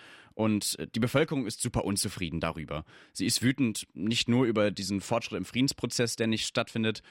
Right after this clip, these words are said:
sondern auch über generell die große soziale Ungerechtigkeit im Land. Und als ich da war, habe ich selbst auch Aufstände mitbekommen. Und da zeigt sich, dass sich diese Frust der Menschen auf die Regierung wirklich stark auf den Straßen auch entlädt.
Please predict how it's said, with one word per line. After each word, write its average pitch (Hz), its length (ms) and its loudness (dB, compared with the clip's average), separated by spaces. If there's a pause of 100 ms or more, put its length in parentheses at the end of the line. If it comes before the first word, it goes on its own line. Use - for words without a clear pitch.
(100)
sondern 113 300 2
auch 104 160 2
über 104 240 0
generell 110 400 0
die 95 280 -4
große 113 300 -2
soziale 98 340 -2
Ungerechtigkeit 87 680 -2
im 82 100 -2
Land. 87 280 -2 (340)
Und 110 200 0
als 120 160 2
ich 123 80 -4
da 135 160 2
war, 143 80 2
habe 135 120 -2
ich 110 60 -6
selbst 127 340 -2
auch 117 180 0 (100)
Aufstände 120 400 2
mitbekommen. 85 580 0
Und 82 160 -4
da 85 100 -2
zeigt 110 320 -2
sich, - 240 -6 (300)
dass 95 140 -2
sich 101 100 -4
diese 98 220 0
Frust - 340 0
der 107 100 2
Menschen 101 760 0
auf - 120 -6
die 110 100 -2
Regierung 104 380 0
wirklich 104 240 -2
stark 107 280 0
auf 85 100 -12
den 101 100 -6
Straßen 92 380 -2
auch - 140 -6
entlädt. 73 400 -4